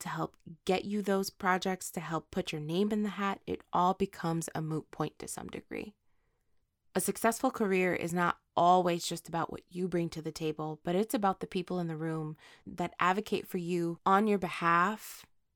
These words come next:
when you're not in the room. The other part about what is it that you need to change in regards to your mindset or approach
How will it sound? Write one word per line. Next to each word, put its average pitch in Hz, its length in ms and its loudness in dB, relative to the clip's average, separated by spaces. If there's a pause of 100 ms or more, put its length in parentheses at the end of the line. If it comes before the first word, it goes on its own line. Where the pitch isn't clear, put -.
when 180 140 -4
you're 160 100 -4
not 151 300 0
in 156 140 -10
the 143 120 -10
room. - 280 -14 (1300)
The 220 200 4
other 240 160 6
part 196 460 0 (300)
about 180 380 2
what 185 140 2
is 190 140 -4
it 180 100 -4
that - 160 -4
you 185 120 0
need 180 200 0
to 170 80 -6
change 170 300 -2
in 170 60 -6
regards 160 380 -2
to - 100 -6
your 165 80 -2
mindset 165 360 -2
or 160 100 -6
approach 175 560 0